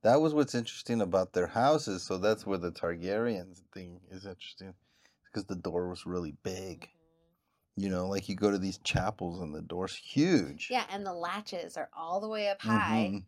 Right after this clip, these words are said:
Speaker 2: Like,
Speaker 1: mm-hmm.
Speaker 2: you, we can get to that.
Speaker 1: Yeah,
Speaker 2: Yeah.
Speaker 1: ain't nobody got time for that.
Speaker 2: Ain't nobody got time for that. <laughs>
Speaker 1: You get a ladder just to open the door. Like,
Speaker 2: Yeah,
Speaker 1: that doesn't
Speaker 2: that
Speaker 1: make
Speaker 2: does
Speaker 1: sense.
Speaker 2: not make any sense.
Speaker 1: Yeah.
Speaker 2: Yeah.
Speaker 1: So, I don't know. There's,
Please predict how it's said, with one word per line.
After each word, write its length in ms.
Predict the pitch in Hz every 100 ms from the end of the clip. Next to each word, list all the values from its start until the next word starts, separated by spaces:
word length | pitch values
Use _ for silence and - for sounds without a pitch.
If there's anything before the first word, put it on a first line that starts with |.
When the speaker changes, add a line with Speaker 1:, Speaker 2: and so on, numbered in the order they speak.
| _ - 92
Speaker 2:
Like, 40 |
Speaker 1:
mm-hmm. 40 | -
Speaker 2:
you, 100 | 240 -
we 80 | 247
can 140 | 285
get 180 | 196 175
to 80 | 165
that. 300 | 165 202 - _ _ _ _ _
Speaker 1:
Yeah, 100 | 175
Speaker 2:
Yeah. 160 | - - -
Speaker 1:
ain't 140 | 214
nobody 240 | 196 127 95
got 160 | 95
time 200 | - 95
for 100 | 92
that. 100 | 95
Speaker 2:
Ain't 100 | 571
nobody 260 | 622 571 466
got 100 | 370
time 140 | 311 269
for 60 |
that. 260 | 240 226 - -
<laughs> 300 | 277 294 - _ _
Speaker 1:
You 60 | 107
get 160 | 98 95
a 80 | 85
ladder 420 | 85 87 95 104 240 _ - 220 _ _ _ _ _ _ _ _ _ 269 277
just 200 | 98 -
to 60 |
open 300 | 78 95 90
the 120 | 80 73
door. 260 | 64 78
Like, 80 | 208
Speaker 2:
Yeah, 400 | 208 262 254 185
Speaker 1:
that 140 | 92
doesn't 120 | 190 -
Speaker 2:
that 180 | 196
Speaker 1:
make 180 | 170 160
Speaker 2:
does 160 | 208 208
Speaker 1:
sense. 100 | 185
Speaker 2:
not 200 | 180 -
make 180 | 190 -
any 280 | 160 170 165
sense. 380 | - 165 196 - _ _ _ _ -
Speaker 1:
Yeah. 80 | -
Speaker 2:
Yeah. 120 | 55 - _ -
Speaker 1:
So, 400 | 107 104 98 - _ _ _ _ _ _ _ - -
I 80 | 127
don't 120 | 156
know. 260 | 147 131 131
There's, 500 | 123 123 123 -